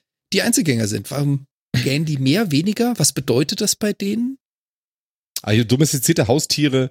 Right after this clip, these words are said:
Speaker 2: da wäre ich auch noch ein bisschen vorsichtig, weil da natürlich, also da weiß man ja nie so ganz genau, was da jetzt tatsächlich auch noch in, in dem engen Zusammenleben mit Menschen seit Jahrhunderten oder Jahrtausenden tatsächlich vielleicht noch irgendwie
Speaker 1: Mhm,
Speaker 2: reingekommen
Speaker 1: dazu
Speaker 2: ist.
Speaker 1: kommt.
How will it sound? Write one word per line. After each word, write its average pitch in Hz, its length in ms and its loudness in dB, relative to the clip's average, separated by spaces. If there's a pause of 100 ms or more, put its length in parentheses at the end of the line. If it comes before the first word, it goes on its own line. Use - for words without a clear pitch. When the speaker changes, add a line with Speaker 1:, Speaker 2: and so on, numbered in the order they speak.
(400)
Speaker 2:
da 101 180 0
wäre 120 100 4
ich 117 100 -2
auch 117 40 -4
noch 113 60 2
ein 110 140 2
bisschen 101 180 -2
vorsichtig, 117 440 -2
weil 98 140 4
da 98 200 0
natürlich, 101 580 -2
also 98 140 -2
da 98 120 2
weiß 92 240 -2
man 107 100 0
ja 98 80 2
nie 98 80 0
so 95 100 -4
ganz 98 180 -2
genau, 95 220 0
was 90 140 -2
da 90 120 -2
jetzt 92 180 -2
tatsächlich 87 340 -8
auch 85 80 -6
noch - 180 -6
in, 95 180 -4
in 92 360 -2
dem 98 100 2
engen 123 220 4
Zusammenleben 104 420 2
mit 78 80 -2
Menschen 98 280 -2
seit 87 180 -2
Jahrhunderten 90 360 0
oder 92 100 0
Jahrtausenden 90 540 -2
tatsächlich 85 400 -8
vielleicht 85 300 -6
noch 85 80 -8
irgendwie 110 300 -6
Speaker 1:
Mhm, 117 60 -8
Speaker 2:
reingekommen 85 380 -6
Speaker 1:
dazu 82 120 -6
Speaker 2:
ist. 110 40 -10
Speaker 1:
kommt. 117 200 -14